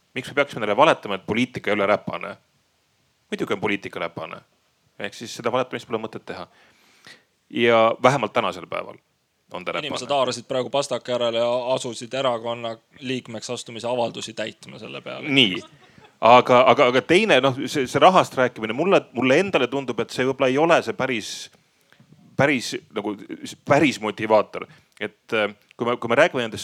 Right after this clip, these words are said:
Speaker 1: summadest, mida, mida erakonnad on saanud, siis liikmemaksudena ja, ja annetustena, siis, ja vaatame p-, poliitikute hulka, kes selle kõigega tegelevad, siis erasektoris oleks sellise tootlikkusega ettevõtte ammu kinni pandud.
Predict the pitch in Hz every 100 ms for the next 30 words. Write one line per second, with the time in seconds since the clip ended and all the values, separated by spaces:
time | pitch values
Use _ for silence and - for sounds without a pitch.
0 | 156 156 113 107 - 101 104 101 107 131
1 | 135 98 90 95 123 98 82 - _ _
2 | _ _ _ _ _ - - 120 135 135
3 | 117 107 104 107 95 95 90 90 87 90
4 | 107 113 - 95 - 90 92 _ _ _
5 | _ - 117 110 98 - - - _ _
6 | - 110 143 - 120 107 107 - 123 165
7 | - 110 - - 95 110 104 _ 87 -
8 | _ _ _ _ _ 110 - 107 117 110
9 | 101 98 113 92 87 98 - _ _ _
10 | _ _ _ _ - - 117 110 101 -
11 | - - _ _ - 147 170 120 123 -
12 | 110 104 110 104 - - 151 160 107 -
13 | 147 147 113 107 98 101 113 139 117 98
14 | - 117 131 101 113 107 85 85 82 -